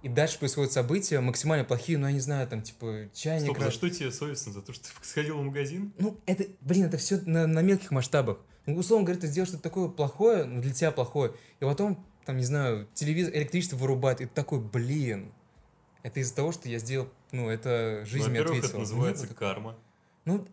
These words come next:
Speaker 1: карма, да,
Speaker 2: А
Speaker 1: да.
Speaker 2: во-вторых, э, нет, я вот не верю.
Speaker 1: Блин, да я тоже вот не верю, но просто иногда т-, ну, блин, все равно ты задумаешься, ты, ты рано или... Все равно так или иначе задумаешься о таких вещах. Очень в прикол.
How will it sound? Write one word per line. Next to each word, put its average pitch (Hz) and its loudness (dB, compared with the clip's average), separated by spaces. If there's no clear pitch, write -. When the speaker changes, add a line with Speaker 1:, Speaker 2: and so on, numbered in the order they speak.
Speaker 1:
карма, 165 2
да, 120 0
Speaker 2:
А 107 -2
Speaker 1:
да. 107 -2
Speaker 2:
во-вторых, 120 -6
э, 107 -4
нет, 113 -10
я 110 -14
вот 101 -16
не 104 -10
верю. 95 -10
Speaker 1:
Блин, 160 4
да 131 2
я 139 2
тоже 226 -2
вот - -2
не 131 2
верю, 165 0
но 123 -2
просто 151 0
иногда 131 0
т-, 185 -4
ну, 147 4
блин, 139 0
все - 2
равно 180 4
ты 165 -2
задумаешься, 139 2
ты, 160 -6
ты 151 0
рано 151 0
или... 127 -4
Все 135 -4
равно 202 2
так 151 2
или 135 2
иначе 190 2
задумаешься 131 0
о - -8
таких 110 -8
вещах. 101 -6
Очень 139 -2
в - -14
прикол. 107 -12